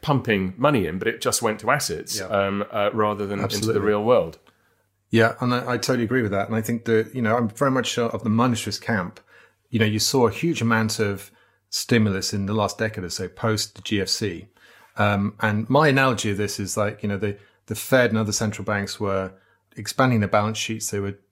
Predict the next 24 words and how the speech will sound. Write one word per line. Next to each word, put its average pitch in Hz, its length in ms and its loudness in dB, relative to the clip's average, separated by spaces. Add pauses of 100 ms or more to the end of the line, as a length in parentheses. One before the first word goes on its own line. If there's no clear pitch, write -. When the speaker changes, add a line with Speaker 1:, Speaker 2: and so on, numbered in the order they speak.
Speaker 2:
you 104 80 -4
know, 90 60 -4
cutting 110 320 -2
interest - 280 -6
rates 98 200 -6
and 98 100 -6
so 101 220 -2
on. 101 160 -4 (420)
And 123 100 4
it's 117 120 2
like 165 180 4
running 135 200 4
a 110 40 2
bath, 107 500 0
right? 98 160 -6
Turning 131 260 2
the 101 60 0
taps 120 360 -4
on 95 120 -4
and 98 120 -2
having 104 260 -2
a 95 40 -6
plug 113 400 -2 (200)
out. 92 360 -8